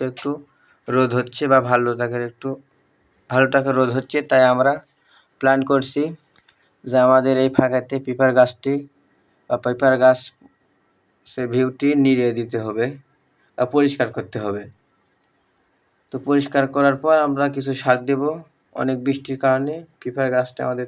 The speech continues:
তেমন ভালো হয় নাই, অনেক বৃষ্টি তো তাই। তো আমরা নিড়ানোর কাজটি করেছি, এটা হলো কাঁচির মাধ্যমে নিড়ে দিচ্ছি বা দাউলির মাধ্যমে নিড়াই। কোনো কি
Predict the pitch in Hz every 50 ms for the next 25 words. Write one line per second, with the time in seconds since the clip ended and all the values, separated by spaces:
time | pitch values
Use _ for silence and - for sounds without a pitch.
0 | - - 127 123 123 120 117 117 117 117 120 123 123 123 123 123 127 131 139 143
1 | 139 _ _ _ _ _ _ _ _ _ _ _ _ _ _ _ _ _ _ _
2 | _ _ _ _ _ _ - - 131 139 139 123 120 131 131 131 - 135 123 -
3 | 151 143 139 131 127 120 113 113 - - _ _ _ _ _ _ _ _ _ _
4 | _ _ _ _ _ _ - _ _ _ _ _ _ _ _ _ _ _ _ _
5 | _ _ _ _ _ _ _ _ - 127 127 131 131 131 135 131 131 - - _
6 | _ _ _ _ _ _ _ _ _ _ _ _ - 127 131 135 139 139 139 139
7 | 139 139 143 139 139 143 143 143 143 143 - _ _ _ _ _ _ _ _ _
8 | _ _ _ - 139 139 139 - - 147 143 143 143 143 139 135 135 135 - -
9 | 151 151 160 - - 139 - 135 135 135 135 139 143 143 139 - _ - 151 143
10 | 139 147 131 131 131 127 123 135 139 139 139 135 131 127 120 113 110 113 113 113
11 | _ - - 117 113 117 _ _ _ _ _ _ _ _ _ _ _ 123 127 123
12 | 123 139 135 135 135 135 135 135 135 131 127 143 147 160 156 151 139 123 123 131
13 | 147 156 151 - _ _ - - 131 131 131 131